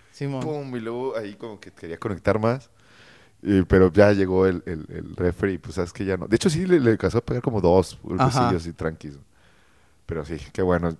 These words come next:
Speaker 2: Y, y me, me encantó, me encantó el performance de Jim Miller y esperemos tener más Jim Miller para rato, güey.
Speaker 1: El mongol, Dana Badgerel.
Speaker 2: Ay, increíble ese güey. De hecho, esos cabrones, güey. No mames, qué bárbaro,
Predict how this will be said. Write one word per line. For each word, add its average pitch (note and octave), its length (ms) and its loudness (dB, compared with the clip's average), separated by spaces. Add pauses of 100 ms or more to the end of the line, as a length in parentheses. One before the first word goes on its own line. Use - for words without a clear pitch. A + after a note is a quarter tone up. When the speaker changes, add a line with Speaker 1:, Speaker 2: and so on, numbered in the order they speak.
Speaker 2:
Y, F#2 260 -2
y G2+ 40 -2
me, G2+ 140 -2
me G2 100 0
encantó, E2+ 440 2
me F2 80 -4
encantó D#2+ 240 -6
el - 40 -20
performance F#2 420 0
de F2 80 0
Jim F2+ 180 -2
Miller F#2+ 260 2
y F#2 40 0
esperemos F2 840 0 (420)
tener E2 320 -2 (500)
más G2 300 4
Jim F2+ 140 -2
Miller D#2+ 220 -6
para D2+ 220 -4
rato, - 300 -8
güey. - 100 -12 (180)
Speaker 1:
El D#3+ 140 6
mongol, C#3+ 680 8
Dana E3 380 8
Badgerel. C#3+ 640 8
Speaker 2:
Ay, F2 260 -2
increíble E2+ 440 0
ese E2+ 160 -2
güey. D#2 340 2
De - 60 2
hecho, - 160 2
esos D#3 260 -4
cabrones, A2+ 500 2
güey. E3 140 2 (800)
No A#2+ 140 4
mames, G#2 240 0
qué A#2+ 100 4
bárbaro, A2 400 8